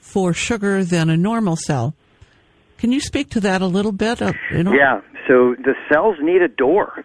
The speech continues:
Speaker 2: They need a door or a gate to let the sugar in. And so our normal cells are going to have those gates, which are mostly regulated by insulin.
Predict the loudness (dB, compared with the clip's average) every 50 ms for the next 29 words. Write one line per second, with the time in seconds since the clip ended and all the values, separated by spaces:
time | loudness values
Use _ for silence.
0 | _ -4 -4 -2 0 0 0 0 0 -2 -4 -2 0 0 2 2 2 2 0 0
1 | -2 _ -4 -2 -2 -2 -2 -2 -2 -2 0 2 2 0 0 0 0 0 0 0
2 | 0 -2 0 2 2 4 2 2 0 -4 -10 -14 -6 -2 0 0 0 -2 -6 -8
3 | -2 2 4 4 6 6 4 4 2 0 -2 _ _ -4 -2 0 0 0 2 2
4 | 0 2 2 0 -4 -2 -2 0 0 2 0 -2 -2 -4 -4 -4 -4 -2 -2 -2
5 | -2 0 2 2 2 2 2 2 0 2 0 0 0 0 -2 -2 -2 -2 0 0
6 | -2 -2 0 0 -2 0 2 2 2 2 2 0 0 2 2 2 0 0 -2 -2
7 | -2 -2 0 0 -2 0 0 -2 -4 -4 -4 -4 -4 -4 -6